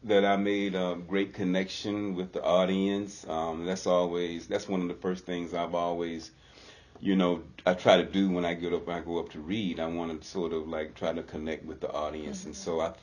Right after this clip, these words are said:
I really thought that everybody was engaged, and I always want to keep them engaged throughout the reading.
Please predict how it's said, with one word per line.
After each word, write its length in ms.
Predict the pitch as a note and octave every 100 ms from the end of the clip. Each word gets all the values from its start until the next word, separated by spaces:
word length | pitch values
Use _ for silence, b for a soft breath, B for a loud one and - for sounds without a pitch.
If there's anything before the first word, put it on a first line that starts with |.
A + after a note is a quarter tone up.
| -
I 40 |
really 260 | E2+ A2+ C3+
thought 380 | C3 G#2 G2 F#2
that 100 | E2+
everybody 460 | E2+ E2 E2+ E2+
was 160 | D#2+ D#2+
engaged, 580 | D#2 D2 E2+ E2 E2 E2
and 80 | D#2+
I 140 | E2
always 260 | F2 F2 E2
want 140 | D#2
to 60 | D#2
keep 260 | F#2+ F#2
them 160 | D#2+ D2+
engaged 460 | D2+ D#2+ D#2+ D#2
throughout 340 | D#2+ D#2 D#2 D2
the 80 | D2
reading. 440 | D2+ D#2 D2 C#2+